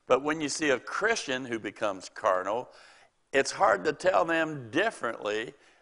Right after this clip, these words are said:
than from the lost people. And today it's hard to tell if people are Christians or not just by the way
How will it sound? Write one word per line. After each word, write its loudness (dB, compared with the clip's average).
than 2
from -4
the -4
lost 2
people. -8
And -6
today 4
it's 4
hard 2
to 0
tell 2
if 0
people -2
are 6
Christians -6
or -2
not -6
just -4
by 6
the 4
way 0